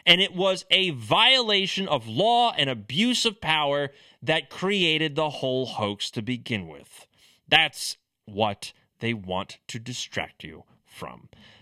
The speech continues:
Ooh, okay, I'm done. Next, I will be back tomorrow, uh, as always. End of the week. That's right. So I'll be on, um,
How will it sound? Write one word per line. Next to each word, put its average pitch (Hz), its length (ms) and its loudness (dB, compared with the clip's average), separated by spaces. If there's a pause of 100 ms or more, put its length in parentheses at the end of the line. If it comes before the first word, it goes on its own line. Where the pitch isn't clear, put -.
(360)
Ooh, 269 320 2 (280)
okay, 165 260 0
I'm 120 140 -2
done. - 160 -8 (420)
Next, 202 540 2 (180)
I 175 220 4
will 175 160 0
be 160 560 2
back 139 320 0
tomorrow, 120 720 -2
uh, 101 320 -2
as 101 340 -8
always. 170 880 0
End 240 220 2
of 262 40 0
the 254 60 0
week. 285 420 4
That's 165 280 0
right. 226 200 2
So 160 140 -2
I'll 160 80 2
be 165 160 -2
on, 160 260 -2 (460)
um, 120 560 -2